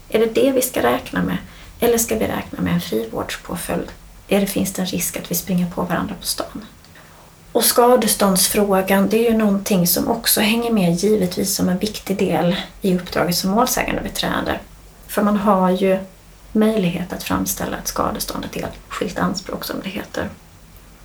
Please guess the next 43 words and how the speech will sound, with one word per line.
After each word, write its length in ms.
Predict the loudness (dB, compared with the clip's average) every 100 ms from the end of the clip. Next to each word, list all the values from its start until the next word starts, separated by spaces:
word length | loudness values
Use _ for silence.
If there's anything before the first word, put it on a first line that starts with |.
| -14
när 140 | -2 0
man 140 | 0
då 120 | -4
är 80 | -4
målsägande. 800 | -2 -2 -2 -2 -2 0 -2 -2 -6 -14 -20 -20 -20 -18 -18 -18 -20 -12
Och 440 | 0 0 0 -6 -10 -14 0
oftast 560 | 2 2 0 2 2 4
så 280 | 4 4 0 -16 -18 -4
får 320 | 2 4 6
man 180 | 6 4
frågan 460 | 6 4 4 4
redan 260 | 4 4 2
så 80 | -2
tidigt 400 | 0 0 2 0
som 160 | 2
under 220 | 4 2 0
förhöret 600 | -2 2 4 4 2 0
hos 160 | -2
polisen. 640 | 0 2 2 0 0 0 -2 -6 -20 -2
Är 200 | 0 0
det 80 | 0
så 160 | 2 2
att 140 | 2
ni 60 | 2
har 160 | 2
ett 120 | 4
ersättningsanspråk? 1040 | 2 2 0 0 -2 0 -2 0 2 2 4
Och 60 |
då 80 | 2
kan 180 | 4 4
man 120 | 4
ju 60 | 6
vara 120 | 6
jättevilsen 640 | 4 2 0 2 2 0
som 160 | 0 2
målsägande 480 | 4 2 2 2 2
när 60 |
man 80 | 2
sitter 260 | 0 -2 2
där 60 |
ensam. 400 | 4 2 2 2
Vad 120 | 2 2
ska 160 | -2